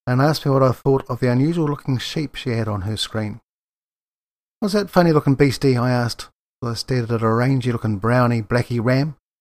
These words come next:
with splotches of white on him, and over his neck and spectacular wraparound horns,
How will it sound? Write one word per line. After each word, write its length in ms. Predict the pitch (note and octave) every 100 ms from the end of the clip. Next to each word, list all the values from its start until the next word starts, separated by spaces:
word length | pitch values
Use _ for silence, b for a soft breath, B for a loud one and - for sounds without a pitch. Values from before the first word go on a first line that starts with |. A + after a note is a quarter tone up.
| _ _
with 120 | A#2+ -
splotches 340 | C#3 - A#2+
of 100 | A#2+
white 260 | B2+ B2+ G#2
on 200 | A2 D#3
him, 120 | D#3 _ _ _ _ _ _
and 160 | C3 C3+
over 240 | D3 C3+
his 100 | B2+
neck 360 | C3+ C#3+ - - _
and 100 | A#2+
spectacular 600 | - B2 - C3+ - A#2+
wraparound 460 | B2+ - A#2 A2+ G#2
horns, 540 | C#3+ B2 C3+ E3 -